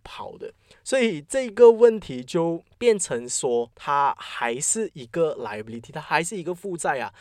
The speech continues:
它没有真正的帮你赚到净资产。所以从 Spark 的这个角度来看哦，他是认为说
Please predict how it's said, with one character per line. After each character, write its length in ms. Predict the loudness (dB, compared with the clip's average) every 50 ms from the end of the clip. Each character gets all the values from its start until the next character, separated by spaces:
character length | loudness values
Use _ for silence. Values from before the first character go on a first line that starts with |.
| -20 -20 _
它 160 | -4 -4 -4 -2
没 140 | -2 0 2
有 120 | 2 2 0
真 180 | 0 -4 -4
正 160 | -4 -6 -6
的 80 | -4 -6
帮 220 | -6 -6 -8 -10
你 80 | -12 -12
赚 180 | -8 -8 -6 -4
到 120 | -6 -6
净 200 | -8 -8 -12 -12
资 220 | -12 -14 -14 -14
产。 260 | -14 -12 -12 -12 -12 -14 _ _ -20 -16 _
所 120 | -6 -4 -4
以 80 | -4
从 200 | -2 -2 -2 -2
Spark 320 | -2 -2 0 0 0 0 0
的 100 | 0 -2
这 140 | 0 -2
个 100 | -4 -4
角 240 | -4 -4 -6 -6 -6
度 200 | -8 -6 -6 -6
来 120 | -6 -8 -10
看 260 | -6 -4 -4 -4 -4
哦， 120 | -6 -6 -2
他 160 | -2 -2 0
是 120 | 0 -2
认 260 | 0 2 2 2 2
为 160 | 0 -4 -8 -8
说 280 | -6 -4 -4 -4 -4